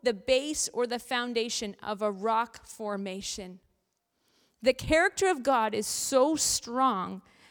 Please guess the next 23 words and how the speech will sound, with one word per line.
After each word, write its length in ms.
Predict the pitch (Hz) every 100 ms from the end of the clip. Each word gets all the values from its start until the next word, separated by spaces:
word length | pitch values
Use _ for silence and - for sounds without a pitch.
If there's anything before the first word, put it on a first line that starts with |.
| _ -
that 180 | 254 254
it 160 | 269
cannot 560 | - 302 311 302 285 -
be 140 | 262
eroded. 460 | 247 233 214 - - _ _ _ _ _ _ _ _ _ - -
It 180 | 262 277
cannot 560 | - 330 330 320 202 311
be 140 | 302
upheaved. 880 | - 262 - - 294 247 214 185 - -
<laughs> 1500 | 214 - _ _ _ _ _ _ _ _ _ _ _ _ -
Instead, 840 | 285 - - - 247 262 240 202 - _ _ -
bad 320 | 220 247 311
behavior 460 | 330 320 320 302 294
doesn't 280 | 277 285 262
erode 440 | 240 254 254 247
God's 260 | 233 233 -
perfect 380 | - 269 262
character 580 | - 269 262 247 269 254 - 247
nor 380 | 254 285 349
his 300 | 302 311 262
loving 360 | 262 262 247 247
kindness. 520 | - 240 247 277 - -
Why? 560 | 240 247 277 330 440